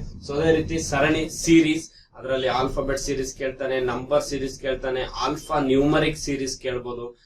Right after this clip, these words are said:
ಯಾವ ತರ ಬೇಕಾದ್ರೂ ಮಿಕ್ಸ್ ಮಾಡ್ಬೋದು. ಬ್ಲಡ್ ರಿಲೇಷನ್ಸ್ ನೋಡಿರ್ತೀರಿ, ರಕ್ತ ಸಂಬಂಧಗಳು, ನಿಮ್ಮ ಫ್ಯಾಮಿಲಿ ರಿಲೇಶನ್‌ಶಿಪ್ ನಿಮಗೆ ಚೆನ್ನಾಗಿ ಗೊತ್ತಿದ್ರೆ, ಆ, ಅಥವಾ ಕ್ವಶನ್ಸ್ ನ ನಿಮ್ಮ ಫ್ಯಾಮಿಲಿಯಲ್ಲಿ ಇರ್ತಕ್ಕಂತಹ ನಿಮ್ಮ ಬ್ರದರ್ ಸಿಸ್ಟರ್ ಗೆ ನೀವು ಅದನ್ನ ಅಪ್ಲೈ ಮಾಡಿದ್ರೆ ಚೆನ್ನಾಗಿ ಗೊತ್ತಾಗುತ್ತೆ.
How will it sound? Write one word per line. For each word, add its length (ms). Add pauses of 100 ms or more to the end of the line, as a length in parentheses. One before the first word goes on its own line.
(220)
ಯಾವ 200
ತರ 200
ಬೇಕಾದ್ರೂ 420
ಮಿಕ್ಸ್ 280
ಮಾಡ್ಬೋದು. 520 (520)
ಬ್ಲಡ್ 280
ರಿಲೇಷನ್ಸ್ 560
ನೋಡಿರ್ತೀರಿ, 440
ರಕ್ತ 280
ಸಂಬಂಧಗಳು, 920
ನಿಮ್ಮ 280
ಫ್ಯಾಮಿಲಿ 400
ರಿಲೇಶನ್‌ಶಿಪ್ 680
ನಿಮಗೆ 280
ಚೆನ್ನಾಗಿ 380
ಗೊತ್ತಿದ್ರೆ, 440 (420)
ಆ, 40
ಅಥವಾ 400
ಕ್ವಶನ್ಸ್ 560
ನ 80
ನಿಮ್ಮ 280
ಫ್ಯಾಮಿಲಿಯಲ್ಲಿ 640
ಇರ್ತಕ್ಕಂತಹ 680
ನಿಮ್ಮ 320
ಬ್ರದರ್ 340
ಸಿಸ್ಟರ್ 440
ಗೆ 160
ನೀವು 420
ಅದನ್ನ 200
ಅಪ್ಲೈ 300
ಮಾಡಿದ್ರೆ 460
ಚೆನ್ನಾಗಿ 280
ಗೊತ್ತಾಗುತ್ತೆ. 520